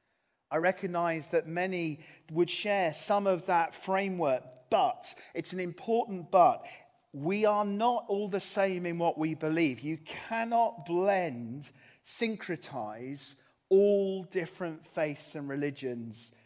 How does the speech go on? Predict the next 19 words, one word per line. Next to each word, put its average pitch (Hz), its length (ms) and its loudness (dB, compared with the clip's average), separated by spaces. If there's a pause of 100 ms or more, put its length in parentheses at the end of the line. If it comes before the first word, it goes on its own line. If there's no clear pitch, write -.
(220)
to 127 80 -8
say 139 300 0
they're 131 280 -2
just 147 540 -8
one. 127 540 -2 (200)
It 147 220 -6
all 170 440 4
adds 147 260 -4
up 151 160 -2
to 143 80 -14
the 135 100 -12
same 131 300 -6
thing. 113 320 -10
It's - 260 -10
not 190 560 -2 (320)
possible. 127 640 -6
It's 131 240 -4
illogical. 151 560 -2
Nicky 139 480 -8